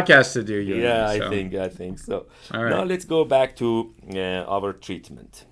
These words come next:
Speaker 2: of the migraine. So now we are considering that we have the patient with migraine, a pure migraine. You address all of the lifestyle, you know all of the potential trigger, and you want to give the medication.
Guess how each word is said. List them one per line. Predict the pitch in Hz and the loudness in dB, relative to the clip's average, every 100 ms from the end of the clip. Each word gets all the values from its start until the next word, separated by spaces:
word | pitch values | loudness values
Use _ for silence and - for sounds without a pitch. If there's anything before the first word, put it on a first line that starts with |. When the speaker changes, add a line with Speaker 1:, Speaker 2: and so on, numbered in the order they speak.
| _ | _
Speaker 2:
of | - 80 | -14 -12
the | |
migraine. | 87 78 62 - - | -10 -10 -12 -20 -20
So | - 113 | -12 -6
now | 139 160 156 | -4 -4 -2
we | 147 | 0
are | 131 123 113 - _ _ _ | 0 0 -2 -12 _ _ _
considering | 107 101 113 107 104 98 | -10 -6 -6 -6 -6 -6
that | 92 | -8
we | 92 | -8
have | 92 87 | -8 -8
the | 90 | -8
patient | 95 95 92 85 | -8 -8 -10 -12
with | 85 | -12
migraine, | 85 85 92 107 123 180 - _ - - _ - | -8 -8 -8 -8 -10 -12 -20 _ -20 -20 _ -16
a | |
pure | 85 - 92 95 | -16 -10 -6 -4
migraine. | 90 92 98 113 127 | -4 -6 -6 -8 -8
You | 101 | -6
address | 87 87 90 87 | -4 -4 -6 -6
all | 87 87 | -6 -4
of | 85 | -6
the | 85 | -8
lifestyle, | 82 85 92 113 - 110 117 | -6 -8 -8 -12 -8 -6 -6
you | 92 85 | -10 -10
know | 85 87 85 90 85 | -8 -8 -6 -6 -4
all | 87 | -4
of | 92 | -6
the | 92 | -8
potential | 95 - - - 107 - 139 | -12 -14 -14 -10 -10 -6 -8
trigger, | - 123 98 101 92 98 _ _ _ - | -8 -12 -8 -6 -6 -8 _ _ _ -10
and | 95 95 | -8 -8
you | 95 | -6
want | 101 101 101 - - _ _ _ | -4 -4 -4 -12 -20 _ _ _
to | - | -20
give | 82 85 - | -18 -18 -14
the | |
medication. | 87 82 78 - - - | -12 -12 -14 -18 -20 -20